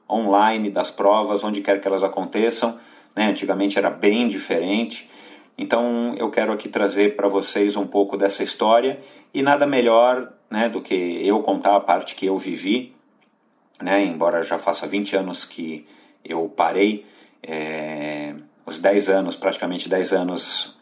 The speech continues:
é, onde eu fui profissional, era exatamente nesse começo de uma primeira pra uma segunda geração, é, dos triatletas no Brasil.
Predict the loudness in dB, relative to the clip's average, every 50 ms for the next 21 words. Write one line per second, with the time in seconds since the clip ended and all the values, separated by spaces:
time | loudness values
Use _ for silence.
0 | -14 -10 -10 -8 -6 -6 -6 -6 -8 -10 -12 -16 -20 _ _ _ _ _ -12 -8
1 | -6 -2 -2 -2 -2 -2 -4 -4 -2 -2 -4 -2 -2 -2 -2 0 2 4 4 4
2 | 4 4 0 -4 -16 -20 -20 -20 -16 _ -4 -2 0 2 2 2 2 2 0 0
3 | -2 -2 -2 -4 -2 -2 -2 -2 -2 -4 -6 -8 -4 -4 -2 -2 0 2 4 4
4 | 4 4 2 0 -2 -4 -4 -4 -6 -6 -6 -6 -2 2 2 4 4 2 0 0
5 | -2 -2 -2 -2 -2 0 0 0 0 0 0 0 0 0 0 0 -2 -2 -2 -2
6 | -4 -6 -10 -20 -20 -20 -20 -20 _ -8 -4 -4 -2 -2 -2 -4 -4 -6 -6 -6
7 | -6 -8 -10 -12 -10 -8 -6 -6 -2 0 0 0 2 0 0 0 0 -4 -4 -4
8 | -2 0 2 2 2 2 2 2 2 2 0